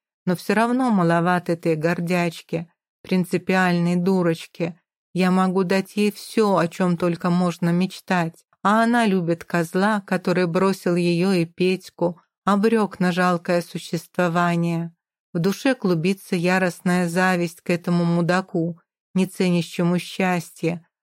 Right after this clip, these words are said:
от которого сам же и открестился. «Чертовы лилии!» —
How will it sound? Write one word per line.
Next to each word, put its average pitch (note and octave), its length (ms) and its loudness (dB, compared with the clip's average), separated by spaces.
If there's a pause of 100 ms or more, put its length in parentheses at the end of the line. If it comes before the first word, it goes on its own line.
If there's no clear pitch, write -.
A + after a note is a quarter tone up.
(140)
от E3+ 160 -4
которого F3+ 480 0
сам G#3 380 0
же E3+ 200 -2
и F3+ 60 -2
открестился. F3 1160 -4 (380)
«Чертовы F#3 720 0
лилии!» — E3+ 720 0